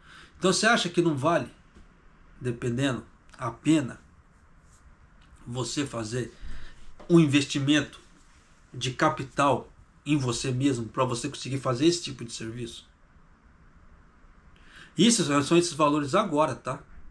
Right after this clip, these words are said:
Pra essa empresa. Claro que dependendo da situação, dependendo do, do atendimento que não é coberto pelo seguro, esses valores são muito maiores.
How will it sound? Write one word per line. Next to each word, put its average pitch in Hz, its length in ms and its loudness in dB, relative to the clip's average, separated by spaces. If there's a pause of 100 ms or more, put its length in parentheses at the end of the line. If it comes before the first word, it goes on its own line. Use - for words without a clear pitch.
(320)
Pra - 160 -2
essa 131 220 -2
empresa. 160 440 -2 (1120)
Claro 170 280 2
que 151 80 -6
dependendo 143 420 0
da 127 100 0
situação, 143 680 -4 (440)
dependendo 123 540 -2
do, 123 640 0 (460)
do 131 120 -2
atendimento 131 680 0
que - 80 -8
não 160 240 4
é 151 60 2
coberto 117 460 -4
pelo 143 220 -2
seguro, 135 560 -2
esses 139 220 -4
valores 147 580 4 (720)
são - 280 6
muito 190 340 2
maiores. 170 800 0